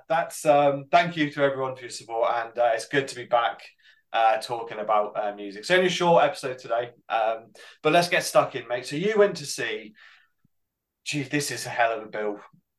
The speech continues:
a heavy bill, Whitechapel, Fit for an Autopsy, and Thy Art Is Murder. Brutal.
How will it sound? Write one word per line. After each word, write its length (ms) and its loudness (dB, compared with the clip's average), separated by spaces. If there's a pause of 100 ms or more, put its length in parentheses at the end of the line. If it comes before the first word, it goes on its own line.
(200)
a 40 -6
heavy 600 4
bill, 380 -8 (120)
Whitechapel, 1000 2
Fit 360 -2
for 100 -4
an 60 -4
Autopsy, 720 -6
and 200 -4
Thy 200 10
Art 180 8
Is 120 -10
Murder. 480 0 (2250)
Brutal. 580 4